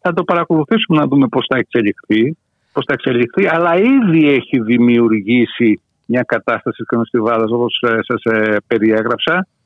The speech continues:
ε, και για πρώτη φορά εμφανίζεται το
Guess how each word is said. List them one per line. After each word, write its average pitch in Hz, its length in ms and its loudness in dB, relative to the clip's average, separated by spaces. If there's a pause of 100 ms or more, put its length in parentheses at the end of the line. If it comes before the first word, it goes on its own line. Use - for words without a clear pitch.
(120)
ε, 73 720 -2
και 165 120 0
για 151 160 0
πρώτη 220 400 -2
φορά 165 460 0 (380)
εμφανίζεται 165 800 0
το 180 140 -2